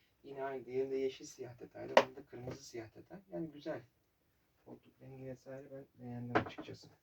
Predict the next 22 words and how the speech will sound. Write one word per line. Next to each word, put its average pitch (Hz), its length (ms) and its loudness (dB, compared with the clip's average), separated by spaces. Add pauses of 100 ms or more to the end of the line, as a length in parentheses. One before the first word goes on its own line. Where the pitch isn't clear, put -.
(180)
Gayet 117 240 -10
iyi. 117 180 -12 (1700)
Ee, 120 300 -8 (480)
şurada 151 520 2 (580)
malzemeleri 135 640 0
var. - 280 -4 (840)
Onları 127 300 -2
az - 80 -4
sonra 127 260 -6
çıkartırız - 540 -2 (380)
kuruluma 117 360 -6
devam 113 200 -10
ederken. 117 500 -10 (580)
Zaten 175 400 2 (460)
genel 160 300 6
itibariyle 147 600 -2
kurulu 143 360 -4
bir 127 60 -14
vaziyette 117 460 -6
gibi 123 220 -14
geliyor 123 360 -6
diyebilirim. 117 480 -8